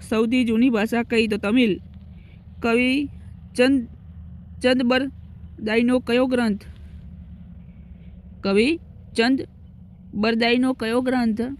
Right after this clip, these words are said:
સાહિત્યનો પારંપરિક ગ્રંથ છે? તો પૃથ્વીરાજ રાસો આવશે. મહર્ષિ પાણીનો મહાન ગ્રંથ કયો? તો અષ્ટાધ્યાયી એમનો મહાન ગ્રંથ છે. કલાની દ્રષ્ટિએ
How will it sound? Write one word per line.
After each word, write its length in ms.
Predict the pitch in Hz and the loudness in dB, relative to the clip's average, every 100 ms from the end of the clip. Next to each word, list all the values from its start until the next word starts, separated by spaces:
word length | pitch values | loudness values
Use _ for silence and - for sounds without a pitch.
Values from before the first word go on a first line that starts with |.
| - - - - | -16 -20 -20 -6
સાહિત્યનો 580 | 214 220 233 226 233 240 | 0 0 0 0 0 0
પારંપરિક 500 | 233 190 220 240 240 | 2 2 2 0 -2
ગ્રંથ 300 | 226 220 233 | -2 0 0
છે? 220 | 240 247 277 - - - - - - | 0 -4 -6 -16 -20 -20 -20 -20 -8
તો 60 | 208 | -6
પૃથ્વીરાજ 680 | - 202 240 240 233 233 - - - - - - - - - | -4 -2 2 4 4 2 -4 -16 -20 -20 -20 -20 -20 -20 -8
રાસો 400 | 208 190 202 254 | -2 0 2 2
આવશે. 380 | 233 226 - 254 - - - - - - - - - - - | 2 0 -4 -10 -12 -20 -20 -20 -20 -20 -20 -20 -20 -10 0
મહર્ષિ 520 | 226 240 262 - 294 | 4 4 2 2 2
પાણીનો 500 | 269 254 240 262 269 | 2 2 4 4 4
મહાન 360 | 240 233 240 254 | 4 4 2 2
ગ્રંથ 300 | 247 254 254 | 0 0 0
કયો? 260 | 262 220 - - - - - | 0 -2 -6 -16 -20 -12 -2
તો 80 | |
અષ્ટાધ્યાયી 800 | 214 226 - 240 233 214 233 254 254 - - - - | 0 0 0 2 4 4 2 0 -4 -14 -20 -16 -6
એમનો 340 | 208 226 214 | -2 0 0
મહાન 380 | 196 208 220 240 | 0 0 0 2
ગ્રંથ 240 | 247 247 | 2 2
છે. 240 | 240 254 262 - - - - - - - - - - - - - - - - | 0 -4 -6 -12 -20 -20 -20 -20 -20 -20 -20 -20 -20 -20 -20 -20 -20 -20 -14
કલાની 360 | - 240 240 269 | -2 2 4 4
દ્રષ્ટિએ 720 | 269 262 - 269 233 226 254 | 2 0 0 2 4 2 -4